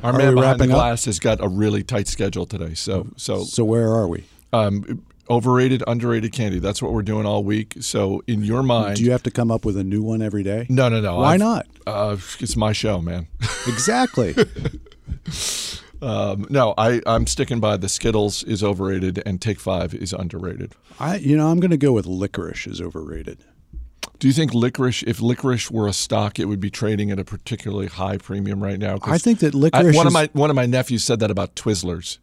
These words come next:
Speaker 1: He's
Speaker 2: It's
Speaker 1: like,
Speaker 2: a
Speaker 1: "Twizzlers are so overrated." I said, "I don't, I don't think Twizzlers are,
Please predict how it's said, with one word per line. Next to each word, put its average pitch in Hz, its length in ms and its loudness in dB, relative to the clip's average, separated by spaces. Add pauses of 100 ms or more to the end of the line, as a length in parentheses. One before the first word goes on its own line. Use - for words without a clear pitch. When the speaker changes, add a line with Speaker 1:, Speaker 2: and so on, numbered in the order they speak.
Speaker 1:
He's 117 120 0
Speaker 2:
It's 117 80 0
Speaker 1:
like, 113 120 2
Speaker 2:
a - 20 -14
Speaker 1:
"Twizzlers 156 500 2
are 104 40 -4
so 151 260 4
overrated." 117 440 2
I 101 100 -4
said, 113 220 -4
"I 143 120 -2
don't, 160 180 -2
I 135 60 -2
don't 156 100 0
think 139 140 -4
Twizzlers 110 500 -2
are, 101 220 0